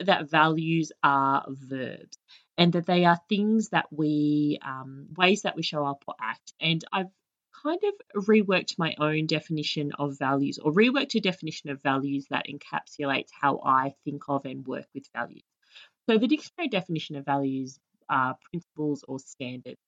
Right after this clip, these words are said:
of behaviour. And I think that that is a sort of sound starting point.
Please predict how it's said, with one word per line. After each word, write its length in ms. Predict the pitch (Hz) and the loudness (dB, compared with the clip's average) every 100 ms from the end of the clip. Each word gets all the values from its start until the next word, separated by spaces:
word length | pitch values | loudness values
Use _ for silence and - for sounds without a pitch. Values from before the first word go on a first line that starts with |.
| - | -14
of 140 | 127 _ | -14 _
behaviour. 480 | 131 - 123 123 101 _ _ - - - - | -10 -6 -8 -10 -18 _ _ -20 -18 -18 0
And 880 | 185 185 180 175 170 170 175 175 170 - | 6 8 8 6 4 4 4 2 0 -2
I 160 | 220 208 - | -4 -4 -4
think 240 | 247 269 269 | -2 -2 -2
that 160 | 262 - | -4 0
that 260 | 170 160 - - | 0 0 -6 -8
is 520 | 151 147 147 147 143 - | -6 -6 -4 -4 -6 -12
a 260 | 139 139 | -10 -10
sort 220 | 135 147 | -10 -14
of 80 | 139 | -14
sound 400 | - - 131 135 | -18 -10 -10 -10
starting 400 | - - 131 147 | -14 -8 -6 -6
point. 280 | 165 302 294 | -8 -10 -12